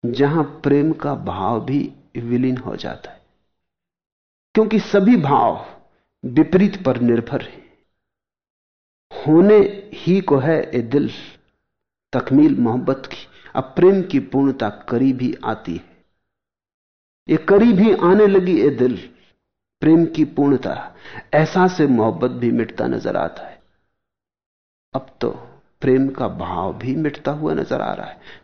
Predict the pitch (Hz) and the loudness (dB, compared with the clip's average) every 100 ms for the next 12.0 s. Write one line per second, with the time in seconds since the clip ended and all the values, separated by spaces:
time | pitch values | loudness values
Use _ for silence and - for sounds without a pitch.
0 | _ 120 117 143 143 - 90 - 107 120 | _ -8 -4 0 0 -2 -6 -6 -4 -2
1 | 110 - 80 78 - - - - _ _ | -2 -6 -8 -12 -16 -18 -20 -20 _ _
2 | _ _ _ _ _ _ _ _ _ _ | _ _ _ _ _ _ _ _ _ _
3 | _ _ _ _ _ _ _ 214 220 196 | _ _ _ _ _ _ _ 0 0 0
4 | 143 139 - 104 64 - _ _ _ _ | 0 0 -2 -6 -6 -14 _ _ _ _
5 | _ _ - 123 175 185 226 269 269 190 | _ _ -18 0 0 4 4 4 2 0
6 | 156 143 - 147 156 139 - 113 107 107 | 0 0 0 0 0 -2 -4 -6 -6 -8
7 | - - - - - - - _ _ _ | -10 -14 -8 -8 -8 -12 -20 _ _ _
8 | _ _ _ _ _ _ _ _ _ _ | _ _ _ _ _ _ _ _ _ _
9 | 202 226 269 190 226 220 127 185 180 202 | 4 6 6 6 4 4 2 2 0 2
10 | 190 - 139 127 127 - 135 135 117 113 | 2 4 0 2 -2 -2 -2 -2 -4 -4
11 | 117 120 120 117 - 98 - - _ | -2 -2 -4 -6 -8 -10 -14 -18 _